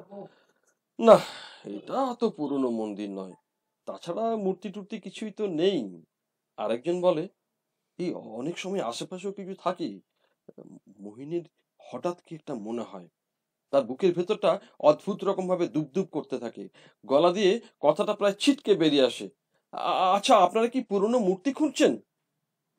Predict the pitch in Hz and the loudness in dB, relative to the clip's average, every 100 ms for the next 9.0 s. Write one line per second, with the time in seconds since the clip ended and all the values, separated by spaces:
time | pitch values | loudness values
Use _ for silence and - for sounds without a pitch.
0 | _ - - 120 123 131 175 170 170 160 | _ -10 0 0 0 -6 -6 -6 -6 -6
1 | 170 160 147 208 _ _ _ _ _ _ | -6 -6 -6 -10 _ _ _ _ _ _
2 | - - 170 117 110 143 123 135 147 147 | -12 2 4 4 0 -2 -2 0 -2 -4
3 | - 131 123 151 131 - - 156 147 139 | -4 -4 -4 -4 -4 -6 -12 -8 -6 -6
4 | - 262 113 - _ _ _ _ _ - | -6 -6 -6 -10 _ _ _ _ _ -8
5 | 110 104 143 - 104 101 143 240 151 127 | -8 -6 -8 -6 -6 -6 -6 -6 -6 -4
6 | 143 117 120 139 117 120 113 120 117 113 | -2 -2 -2 -4 -2 -2 0 -4 -6 -8
7 | 117 131 127 185 220 - _ _ _ 123 | -8 -8 -4 -2 -2 -6 _ _ _ -4
8 | 120 120 110 117 - 131 127 - 131 135 | -4 -4 -4 -6 -4 -4 -4 -6 -6 -6